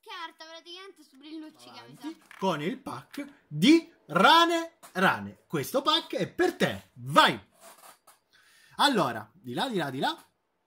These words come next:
Speaker 2: Energia?
Speaker 1: Psico.
Speaker 2: Fossile sconosciuto.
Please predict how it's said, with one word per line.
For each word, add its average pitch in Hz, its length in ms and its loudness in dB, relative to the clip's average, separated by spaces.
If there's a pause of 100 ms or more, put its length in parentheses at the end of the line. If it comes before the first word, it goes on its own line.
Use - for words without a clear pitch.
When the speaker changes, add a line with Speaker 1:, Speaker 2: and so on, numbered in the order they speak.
(1400)
Speaker 2:
Energia? 220 800 6 (480)
Speaker 1:
Psico. 226 480 -10 (680)
Speaker 2:
Fossile 302 720 4
sconosciuto. 240 1000 0